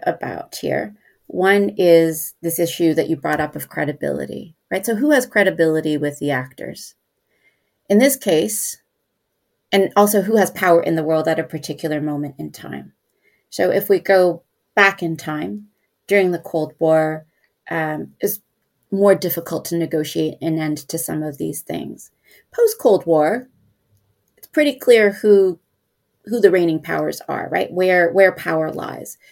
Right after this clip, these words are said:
So the U S can do a lot to maneuver behind the scenes.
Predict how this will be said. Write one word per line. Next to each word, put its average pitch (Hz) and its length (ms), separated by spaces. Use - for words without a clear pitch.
So 214 340
the 240 80
U 247 220
S 214 180
can 190 200
do 185 180
a - 20
lot 165 520
to 156 420
maneuver 170 480
behind 156 400
the 147 60
scenes. 160 600